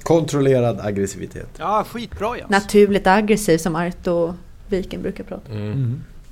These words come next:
Speaker 1: Mm.
Speaker 2: Arto Blomsten hade ju inte varit många byten på isen i, i en modern hockeymatch. <laughs>
Speaker 3: Jens,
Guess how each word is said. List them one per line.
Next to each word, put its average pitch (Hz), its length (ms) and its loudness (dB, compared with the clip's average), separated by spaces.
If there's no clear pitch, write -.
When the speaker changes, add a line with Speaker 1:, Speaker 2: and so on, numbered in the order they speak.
Speaker 1:
Mm. 139 140 -2
Speaker 2:
Arto 151 200 2
Blomsten 160 360 -2
hade 214 120 0
ju - 60 -6
inte 170 140 -6
varit 123 180 0
många 113 260 -4
byten 110 300 -6
på 113 120 -4
isen 101 300 -6
i, 127 420 -4
i 110 40 -4
en 110 180 -6
modern 113 240 -4
hockeymatch. 101 480 -10
<laughs> 208 80 -4
Speaker 3:
Jens, 240 720 0